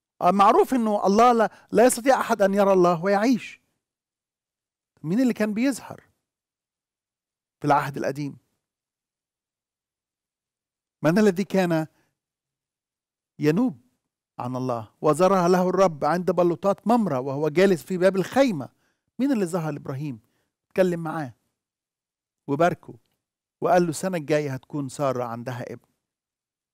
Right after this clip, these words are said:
مين ده الرب ده؟ مين الرب اللي وقف قدام إبراهيم متشفعا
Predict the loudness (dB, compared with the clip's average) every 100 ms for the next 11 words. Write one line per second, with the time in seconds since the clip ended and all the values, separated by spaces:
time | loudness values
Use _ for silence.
0 | _ _ _ _ _ _ _ _ _ _
1 | _ _ _ _ _ _ _ _ _ _
2 | _ _ _ _ _ _ _ _ _ _
3 | _ -8 -6 -4 -6 -10 -14 _ _ _
4 | _ _ _ _ _ _ _ _ _ _
5 | -2 0 2 2 2 0 2 0 -2 -8
6 | -6 -2 0 -2 -4 -2 -2 -4 -6 _
7 | _ _ _ _ _ _ _ _ _ _
8 | _ _ _ _ _ _ _ _ _ _
9 | _ _ _ _ _ _ _ _ _ _
10 | -10 -6 -6 -8 -8 -4 -4 -4 -12